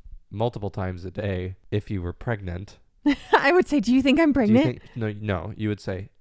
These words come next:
Speaker 1: "Mike, am I pregnant?
Speaker 2: <laughs>
Speaker 1: Am I pregnant?" And I would say, "No." And then sometimes I would say,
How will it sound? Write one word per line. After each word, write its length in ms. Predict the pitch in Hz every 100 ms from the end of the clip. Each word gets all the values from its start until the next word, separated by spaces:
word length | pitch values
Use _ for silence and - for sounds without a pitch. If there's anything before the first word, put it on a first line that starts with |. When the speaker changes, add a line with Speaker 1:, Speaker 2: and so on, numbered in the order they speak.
| _ -
Speaker 1:
"Mike, 300 | 123 110 98
am 100 | 92
I 80 |
pregnant? 560 | 139 - 101 226 143 151 - - -
Speaker 2:
<laughs> 100 | 302 - _ -
Speaker 1:
Am 180 | 120 123
I 120 | 120 740
pregnant?" 440 | 127 113 92 85 -
And 120 | 104
I 100 | 101
would 140 | 98 92
say, 420 | 104 95 95 98 _ -
"No." 520 | 98 95 80 78 101 -
And 180 | 107 101
then 120 | 98
sometimes 380 | 95 107 104 95
I 60 | 95
would 100 | 90
say, 340 | 101 92